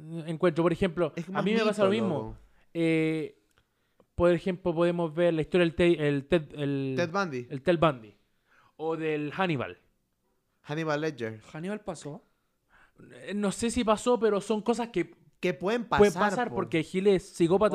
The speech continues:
Speaker 3: Bueno,
Speaker 1: que están
Speaker 3: u-,
Speaker 1: que
Speaker 3: ¿ustedes vieron la película de, del Zodiac Killer?
Speaker 1: Sí.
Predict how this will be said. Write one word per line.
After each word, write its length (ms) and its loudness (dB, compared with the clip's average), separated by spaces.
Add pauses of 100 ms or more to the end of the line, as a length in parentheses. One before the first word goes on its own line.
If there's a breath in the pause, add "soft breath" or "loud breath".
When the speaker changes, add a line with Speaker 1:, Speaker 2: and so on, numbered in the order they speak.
(100)
Speaker 3:
Bueno, 60 -20
Speaker 1:
que 100 -4
están 340 -2
Speaker 3:
u-, 60 -12
Speaker 1:
que 100 -6
Speaker 3:
¿ustedes 280 -2
vieron 300 -6
la 80 -4
película 400 -6
de, 220 -6
del 280 -10
Zodiac 600 -10 (140)
Killer? 380 -12 (360)
Speaker 1:
Sí. 260 -16